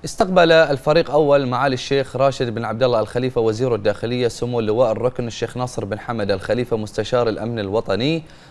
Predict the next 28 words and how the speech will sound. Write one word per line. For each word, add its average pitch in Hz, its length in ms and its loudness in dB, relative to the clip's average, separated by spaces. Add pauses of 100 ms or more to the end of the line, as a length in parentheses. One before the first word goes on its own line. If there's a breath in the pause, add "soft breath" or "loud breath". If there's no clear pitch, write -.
(140 loud breath)
قائد 180 240 8
الحرس 139 420 0
الملكي، 107 520 -2 (360 loud breath)
وذلك 107 420 0
بحضور 110 580 0
معالي 110 260 0
الشيخ 123 380 -2
ناصر 120 420 0
بن 110 180 -2
عبد 107 200 -2
الرحمن 113 440 -4
الخليفة 110 520 -2
وكيل 139 460 0
وزارة 120 520 2
الخ-، 120 340 0 (180)
الداخلية. 104 680 -2 (460 loud breath)
وفي 85 240 -6
بداية 113 320 4
اللقاء 117 440 2
رحب 123 260 -4
معالي 104 380 0
وزير 107 300 2
الداخلية 113 500 0
بسمو 117 320 -4
الشيخ 104 260 -8
ناصر 120 280 -4
بن 98 160 -6
حمد 156 320 2